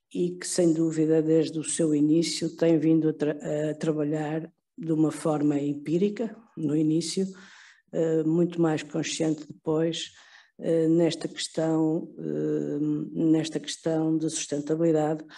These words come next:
ao ir criando produtos. Começamos por fabricar um produto e fomos acrescentando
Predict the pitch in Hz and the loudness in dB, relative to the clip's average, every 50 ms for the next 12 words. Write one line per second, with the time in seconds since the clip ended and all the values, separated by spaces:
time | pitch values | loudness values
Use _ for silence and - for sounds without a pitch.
0 | - - - - _ _ - 180 175 170 170 165 170 170 180 180 180 - - 160 | -20 -20 -20 -20 _ _ -2 0 2 4 4 4 4 4 2 2 0 -4 -2 0
1 | 165 165 165 165 160 151 147 147 147 147 147 165 165 185 185 - - - - - | 0 2 4 4 2 2 0 -2 -4 -4 -2 0 0 0 -2 -4 -8 -12 -8 -6
2 | 165 147 - - 175 170 165 151 - - - - 165 156 - - 165 151 160 156 | -6 -6 -2 0 0 0 0 0 -2 -6 -6 -6 -6 -6 -4 -4 -2 0 0 -2
3 | 156 - 160 156 156 160 156 151 151 151 151 151 151 139 139 151 170 185 190 185 | -2 -2 -4 -4 -2 -2 -2 -2 0 0 0 0 0 0 0 2 2 2 2 2
4 | 180 180 160 - - 180 170 160 151 147 165 156 - - - - - 156 151 143 | 0 -2 -2 -2 0 0 2 2 2 2 0 -2 -2 -4 -6 -2 0 0 0 0
5 | 147 170 165 165 160 156 151 156 147 | 0 2 2 4 4 2 2 0 -4